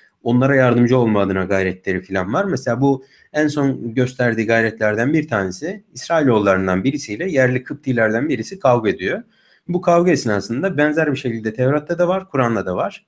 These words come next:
Fakat Tevrat adamı bilerek öldürdüğünü, pişmanlık duymadığını, Kur'an'sa, e, bir kaza sonucu Hazreti Musa'nın, e, bir adamın ölümüne, e, sebep olan bir hadisenin içerisinde bulunduğunu söylüyor, böyle diyelim.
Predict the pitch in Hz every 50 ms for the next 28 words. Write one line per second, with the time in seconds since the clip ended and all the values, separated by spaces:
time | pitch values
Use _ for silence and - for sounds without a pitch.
0 | - 151 139 - 147 147 - 151 147 147 160 175 170 - - 131 139 143 147 147
1 | 143 147 156 156 139 117 - - 110 101 98 98 98 95 95 95 87 90 104 139
2 | - _ _ _ _ _ _ - 127 - - 131 131 131 135 131 131 131 131 127
3 | 123 120 101 98 95 87 92 123 180 208 202 - _ _ - 160 156 147 131 113
4 | 104 - 160 180 196 - _ _ _ _ _ _ - 104 104 101 101 101 127 139
5 | 135 131 131 131 120 131 151 170 165 - 160 135 120 104 98 98 95 95 - 107
6 | 104 104 104 - 113 107 104 98 - 104 104 107 135 175 185 170 - - 98 98
7 | 98 98 98 98 98 117 131 127 127 - 117 110 117 117 123 151 165 - 123 127
8 | 123 127 123 127 143 143 127 113 - - _ _ _ _ _ _ - - 101 -
9 | - 127 127 156 139 110 104 117 151 185 170 135 135 135 131 - 123 117 117 117
10 | 110 - - 135 147 135 139 - 123 110 110 - 151 175 185 - 139 135 131 131
11 | 123 120 120 110 104 98 - - 85 80 85 85 82 92 107 104 92 92 82 85
12 | 82 80 82 _